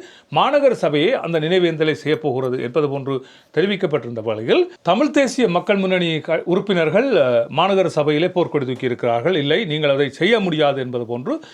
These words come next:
இவர்கள் கருத்துக்களை முன்வைத்திருக்கின்ற வேளையில், இதற்கு யார் முதலில் அனுமதி கேட்டார்களோ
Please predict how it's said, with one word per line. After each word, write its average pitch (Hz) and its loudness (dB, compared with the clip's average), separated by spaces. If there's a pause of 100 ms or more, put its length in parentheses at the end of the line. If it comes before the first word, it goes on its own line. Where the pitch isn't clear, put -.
(180)
இவர்கள் 151 0
கருத்துக்களை 175 0
முன்வைத்திருக்கின்ற 127 -6
வேளையில், 113 -8
இதற்கு 160 0 (400)
யார் 220 -2
முதலில் 180 0
அனுமதி 165 -2
கேட்டார்களோ 131 -2